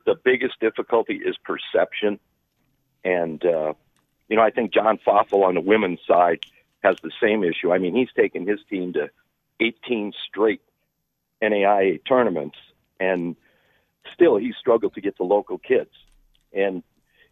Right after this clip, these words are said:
you know, sometimes for them it's just a little bit sexier to say, "I'm going to Waldorf in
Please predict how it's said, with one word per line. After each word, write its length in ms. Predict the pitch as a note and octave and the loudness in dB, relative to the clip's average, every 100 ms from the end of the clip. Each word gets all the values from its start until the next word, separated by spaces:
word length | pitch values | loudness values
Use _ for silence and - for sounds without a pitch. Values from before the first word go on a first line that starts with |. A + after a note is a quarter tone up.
| - | -6
you 100 | B2 | -4
know, 100 | A2+ | -2
sometimes 480 | - F#2 - D3 D3 - | -2 -2 0 0 0 -2
for 120 | A2+ | -4
them 320 | - A#2 A#2+ | 2 2 2
it's 160 | A2+ - | 0 -2
just 200 | B2+ A2+ | -2 -2
a 40 | G2 | 0
little 200 | A#2+ A2+ | 0 2
bit 180 | A#2 - - | -2 -4 -4
sexier 480 | A2 - B2+ A#2 A#2 | -4 -4 -2 -2 -2
to 80 | E2 | -6
say, 160 | A2+ G2 | -2 -2
"I'm 140 | F2+ G#2+ | 0 -2
going 240 | G2 A2+ | 0 2
to 60 | G#2+ | 0
Waldorf 640 | G2+ G#2 G2+ G#2+ G#2+ A2 - | 2 2 2 0 -4 -4 -6
in 180 | G2+ | -10